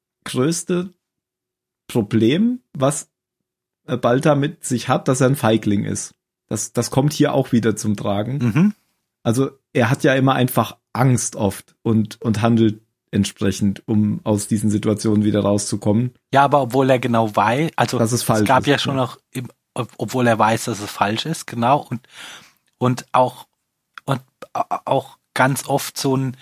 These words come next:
Speaker 2: so ein extremes Ungleichgewicht, finde ich, ähm, wenn's, also, wenn, wenn's, wenn's drum geht, einfach jetzt zu sagen, wie es war, und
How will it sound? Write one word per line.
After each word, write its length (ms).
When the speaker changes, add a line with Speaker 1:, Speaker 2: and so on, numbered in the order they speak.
Speaker 2:
so 160
ein 80
extremes 560
Ungleichgewicht, 1120
finde 320
ich, 380
ähm, 560
wenn's, 500
also, 280
wenn, 280
wenn's, 380
wenn's 220
drum 220
geht, 400
einfach 400
jetzt 320
zu 80
sagen, 480
wie 120
es 220
war, 480
und 280